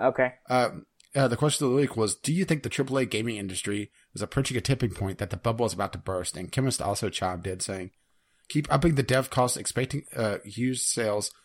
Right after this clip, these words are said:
Speaker 2: but can't, uh, compensate because the industry's, uh, soft, uh, sixty dollar a game limit. Something has to change."
Speaker 1: Right.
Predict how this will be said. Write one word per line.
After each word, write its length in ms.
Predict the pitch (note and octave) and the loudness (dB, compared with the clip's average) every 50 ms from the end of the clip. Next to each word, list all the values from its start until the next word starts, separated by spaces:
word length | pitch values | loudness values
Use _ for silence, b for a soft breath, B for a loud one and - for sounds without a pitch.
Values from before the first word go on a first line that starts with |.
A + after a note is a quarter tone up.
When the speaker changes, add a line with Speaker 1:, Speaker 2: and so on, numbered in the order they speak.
| b b b b b b | b b b b b b
Speaker 2:
but 120 | G#2+ G2+ | -4 -2
can't, 260 | - - C#3 C#3 - | 2 2 0 2 2
uh, 140 | C#3+ C3 A2+ | 2 2 2
compensate 540 | G2+ - A#2+ A#2 A2+ A2+ - - A#2 A#2 - | 2 0 0 0 0 0 0 2 0 0 0
because 300 | - G#2 A#2 A2 F#2+ - | 0 0 0 0 0 -2
the 140 | - G2 - | -6 -6 -6
industry's, 600 | A2 G#2+ A2+ G#2+ - - - A2 G2+ - - - | -6 -6 -6 -6 -6 -4 -2 -2 -2 -2 -2 0
uh, 160 | A2+ G#2+ F#2+ | -2 0 0
soft, 420 | - - - G#2+ A2 G#2+ - - | 0 0 2 2 0 0 -2 -4
uh, 120 | G2+ F#2 F2+ | -2 -2 -2
sixty 340 | - - - - - A#2 | -2 -4 -4 -4 -2 -2
dollar 240 | G#2+ G2+ G2+ G2 F#2+ | 0 2 2 0 0
a 60 | F#2 | -2
game 280 | F2 - F#2+ G2 G2+ G2 | -4 -6 -6 -6 -6 -6
limit. 380 | F#2+ F#2+ F#2+ F#2 - - - - _ _ _ _ _ | -6 -6 -6 -8 -8 -10 -12 -20 _ _ _ _ _
Something 340 | - - - A2+ - C3+ A#2+ | -8 -4 -4 -2 0 0 0
has 200 | A2 G#2 G2+ - | 0 -2 -4 -4
to 80 | - - | -6 -6
change." 520 | - - G2 F2+ E2 C#2 B1 - - - _ _ _ _ _ _ _ _ _ _ _ _ _ _ _ _ _ - | -4 -4 -4 -4 -4 -6 -8 -10 -10 -12 _ _ _ _ _ _ _ _ _ _ _ _ _ _ _ _ _ -8
Speaker 1:
Right. 260 | A2+ A#2 A2+ A2 G#2+ | -4 -2 -2 -2 -4